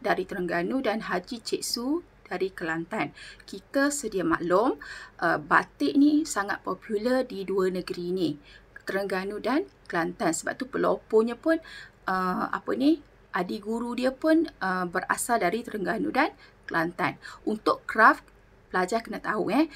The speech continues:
orang yang sangat mahir, uh, dalam sesuatu craft tu kita kenali sebagai adik guru. Okey. Seterusnya, tidak menggunakan, batik pelangi tidak menggunakan lilin,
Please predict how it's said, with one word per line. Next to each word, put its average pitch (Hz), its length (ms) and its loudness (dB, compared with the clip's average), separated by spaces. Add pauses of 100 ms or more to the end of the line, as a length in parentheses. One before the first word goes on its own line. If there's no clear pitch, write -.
(200)
orang 240 300 2
yang 254 80 -2
sangat 220 240 0
mahir, 277 640 2 (100)
uh, 180 160 2
dalam 190 320 0
sesuatu 214 400 -4
craft 240 300 -6
tu 294 100 0
kita - 260 -8
kenali 196 400 -4
sebagai 214 560 -2 (380)
adik 190 640 0
guru. 170 320 -2 (640)
Okey. - 320 -16 (1300)
Seterusnya, 208 560 2
tidak 240 560 2
menggunakan, 208 640 0
batik - 340 0
pelangi 247 320 6
tidak 247 300 -2
menggunakan 202 480 -2
lilin, 180 480 2